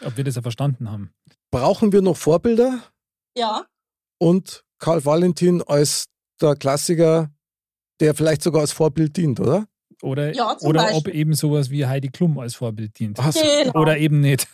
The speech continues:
Speaker 2: Oder eben nicht, ja, genau. Ach, wo, was, was, da gibt's noch mehr einen Themenapplaus, weil das Thema finde ich Wahnsinn.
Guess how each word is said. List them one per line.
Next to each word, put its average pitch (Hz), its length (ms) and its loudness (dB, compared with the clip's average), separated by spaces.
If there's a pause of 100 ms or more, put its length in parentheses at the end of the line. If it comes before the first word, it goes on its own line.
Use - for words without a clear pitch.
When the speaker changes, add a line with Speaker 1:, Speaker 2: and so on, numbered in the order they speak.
(120)
Speaker 2:
Oder 196 380 4
eben 196 500 6
nicht, 247 320 4
ja, 127 140 4
genau. 165 380 2 (840)
Ach, 151 180 -2
wo, 156 180 0
was, 170 200 2
was, 160 160 2
da 170 80 2
gibt's 151 260 -2
noch 139 140 4
mehr 151 80 4
einen 143 100 0
Themenapplaus, 127 640 2
weil 135 180 0
das 208 220 2
Thema 196 280 4
finde 175 280 4
ich 139 100 2
Wahnsinn. 170 580 2